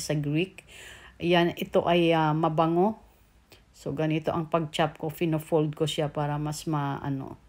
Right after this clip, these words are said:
ayan. Chop din natin ng, ah, maliliit, guys. Hindi naman pinong-pino. Ganito lang. Yung ganito lang nakikita ninyo kung paano ko, ah, hiniwa.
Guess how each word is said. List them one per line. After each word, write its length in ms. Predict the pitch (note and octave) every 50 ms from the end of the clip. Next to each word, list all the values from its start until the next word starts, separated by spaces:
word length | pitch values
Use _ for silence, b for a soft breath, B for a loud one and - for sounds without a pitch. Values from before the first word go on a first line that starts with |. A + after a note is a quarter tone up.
| - - C3+
ayan. 400 | C3 C3 C3 B2+ B2 A2+ G#2+ B B B B B B B B -
Chop 240 | - A#3+ A#3+ -
din 320 | - A#3 A3+ A3+ A3+ G#3+ G#3+
natin 400 | G#3 G3 F#3+ F#3+ - F#3+ F#3 F#3
ng, 400 | F3 F3 F3 F3 F3 F3 F3 E3+
ah, 720 | E3+ E3+ E3 D#3+ D#3+ D#3+ D#3+ D#3+ D#3+ D#3 D#3 D#3 D#3 D#3+ D#3 -
maliliit, 640 | F3+ F3 E3+ E3+ E3 D#3 E3 D3+ G2 D3 D3+ - -
guys. 400 | D#3 D3+ D3+ D3 D3 - D3+ - -
Hindi 240 | - A3+ A3 A3+ A#3+
naman 400 | A3+ A3 G#3+ G#3 G#3 G3+ G3 G3+
pinong-pino. 880 | - G3+ F#3 F3+ E3+ E3+ E3+ D#3+ - E3+ D3+ C#3+ C3+ C#3+ C3 A#2 C#3+ - _ _ _ _ _ -
Ganito 400 | G3 F#3+ F#3+ F#3+ F#3+ F#3+ F3 E3+
lang. 400 | D#3 D#3 C#3 C#3 D3 D3+ D3+ D3+ - b b b b b b b b b b - _ _ _ - - -
Yung 240 | G3+ F3+ E3+ E3+
ganito 400 | E3 E3 E3 E3 D#3+ D#3 - D#3+
lang 240 | D#3 D3+ D3+ D3+ D3+
nakikita 560 | D3+ D3+ - D#3+ D3+ - D3 C#3 - - -
ninyo 640 | - C#3 C3 C3+ C3+ B2+ A#2+ - C#3 - - - -
kung 160 | - E3+ D#3+
paano 400 | - D#3+ D3+ D3+ C#3+ D3 C#3+ C#3+
ko, 240 | - D3+ D3 C#3+ C#3+ - - - - B B B B B B B
ah, 480 | - D#3 D3+ D3 D3 D3+ D3 C#3+ - -
hiniwa. 640 | D3 D3 - G3+ F3+ E3+ D#3+ D3+ D3+ D3+ C3+ C#3+